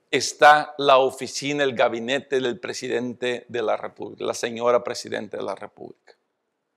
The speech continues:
Acusados de corrupción de miles de millones de dólares. Pero estos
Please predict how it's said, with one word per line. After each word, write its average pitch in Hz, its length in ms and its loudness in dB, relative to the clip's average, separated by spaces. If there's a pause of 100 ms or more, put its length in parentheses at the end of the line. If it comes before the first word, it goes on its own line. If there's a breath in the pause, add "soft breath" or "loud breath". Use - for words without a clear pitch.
(520 soft breath)
Acusados 190 1120 4 (240)
de - 220 2
corrupción 165 920 0 (380)
de 135 320 0
miles 170 760 2
de 147 120 0
millones 135 720 -4
de 117 100 -6
dólares. 98 720 -12 (3000)
Pero 110 260 -4
estos - 560 -6